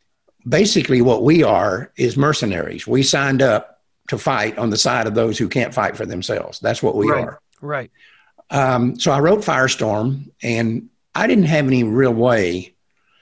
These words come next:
Speaker 1: to, um, affect the things that I wanted to do. I didn't have the money to do it. I didn't have any, the,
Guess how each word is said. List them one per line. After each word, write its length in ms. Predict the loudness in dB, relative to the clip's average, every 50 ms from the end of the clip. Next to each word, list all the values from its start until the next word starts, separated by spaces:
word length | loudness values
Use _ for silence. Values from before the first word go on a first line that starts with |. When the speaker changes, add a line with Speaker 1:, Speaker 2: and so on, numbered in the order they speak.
| _ _ _ _ -12
Speaker 1:
to, 560 | -4 0 2 2 4 2 2 0 -2 -6 -10 -12
um, 920 | -10 -8 -8 -6 -6 -6 -6 -6 -8 -10 -12 -12 -14 -16 -18 -20 -20 -20 _ _ _ _ _ _ _ _ -6
affect 400 | -6 -2 0 0 0 -2 -2 -6
the 100 | -8 -8
things 380 | -6 -4 -4 -4 -4 -4 -4 -2
that 120 | -2 0
I 100 | 0 0
wanted 320 | 0 0 -2 -2 -4 -6
to 60 | -8 -6
do. 500 | -2 0 0 0 0 -2 -4 -10 -12 _ _ _ _ _ _ -6
I 80 | -2 -2
didn't 160 | 0 0 0
have 120 | -2 -4
the 80 | -4 -4
money 260 | -2 -2 0 -2 -2
to 100 | -2 -2
do 180 | -2 0 0 2
it. 80 | 0
I 80 | 0 0
didn't 200 | -2 -4 -4 -4
have 420 | -4 -4 -4 -4 -4 -6 -8 -16 _ -8
any, 320 | -4 -2 -2 -2 -2 -6 -18 -20 -20 -16 -12 -12 -12 -12 -12 -10
the, 220 | -10 -10 -10 -10